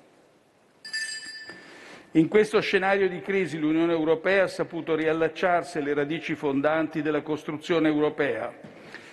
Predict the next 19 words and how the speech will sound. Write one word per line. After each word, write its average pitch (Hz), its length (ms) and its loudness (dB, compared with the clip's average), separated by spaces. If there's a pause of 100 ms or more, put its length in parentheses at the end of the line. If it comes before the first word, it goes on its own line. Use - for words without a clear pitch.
(280)
rispetto 196 640 0
dei 160 160 0
diritti 170 400 -4
umani 170 540 0 (400)
e 160 100 0
solidarietà, 151 1000 0 (800)
valori 180 500 2
che 160 380 -4
l'Italia 175 600 0
ha 139 40 -2
sempre 175 420 -2
posto 160 340 0
alla 151 140 2
base 147 320 0
della 143 180 -2
sua 139 200 -4
politica 147 460 0
di 135 100 0
accoglienza. 135 840 -6